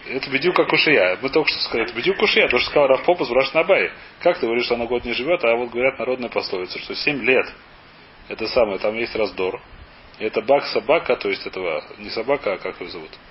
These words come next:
Э, значит, комариха комара пилит и говорит, «Я тебя видела». Э, «Ты, ты видел?» Лебар Махуза. Значит, говорит, Марахуза, это город был. Махуза, и там все были очень толстые такие, жирные, и эти самые, муфунаким.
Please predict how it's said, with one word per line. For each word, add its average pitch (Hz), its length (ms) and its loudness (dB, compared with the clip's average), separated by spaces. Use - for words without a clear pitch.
Э, 95 140 -10
значит, 104 340 -6
комариха 127 420 -2
комара 127 380 0
пилит 104 280 -6
и 110 40 -8
говорит, 139 340 -2
«Я 131 80 2
тебя 127 180 0
видела». 101 460 -6
Э, 107 120 -4
«Ты, 113 200 -2
ты - 160 -2
видел?» 123 340 -2
Лебар 131 300 2
Махуза. 104 420 -4
Значит, 107 260 -8
говорит, 120 200 -6
Марахуза, 135 440 -2
это 113 160 -6
город 113 300 -2
был. 87 160 -10
Махуза, 143 360 -4
и - 20 -2
там 131 180 0
все 127 160 -2
были 117 140 -6
очень 110 220 -4
толстые - 360 -2
такие, - 280 -8
жирные, 90 400 -6
и 92 200 -6
эти 90 140 -12
самые, 85 320 -6
муфунаким. 98 520 -8